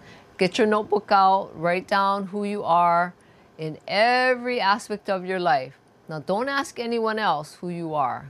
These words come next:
You, this is just for you to dig deep in your heart and your mind who you are. I want you to do that. Please, please do that. I want you to take this moment for yourself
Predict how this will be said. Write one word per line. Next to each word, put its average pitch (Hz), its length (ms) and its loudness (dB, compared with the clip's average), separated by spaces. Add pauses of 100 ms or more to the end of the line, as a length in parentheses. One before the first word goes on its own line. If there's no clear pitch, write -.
You, 208 380 -4
this 202 260 2
is 240 240 -4
just 233 340 -4
for 214 120 -2
you 202 480 0 (520)
to 185 100 -6
dig 196 380 0
deep 208 340 -2 (420)
in 170 160 -2
your 160 80 -2
heart 180 300 2
and 196 200 -2
your 208 120 0
mind 180 500 -2 (220)
who 202 180 -2
you 202 260 0
are. 147 540 2 (640)
I 147 100 0
want 160 320 0
you 208 60 -2
to 175 120 0
do 160 280 -4
that. 147 300 4 (400)
Please, 202 680 -2
please 147 440 -4
do 160 200 -6
that. 120 240 -4 (680)
I 165 140 4
want 180 400 4
you 233 100 -2
to 214 140 -2
take 190 300 0
this 190 240 2
moment 180 420 -2
for 175 180 0
yourself 165 720 0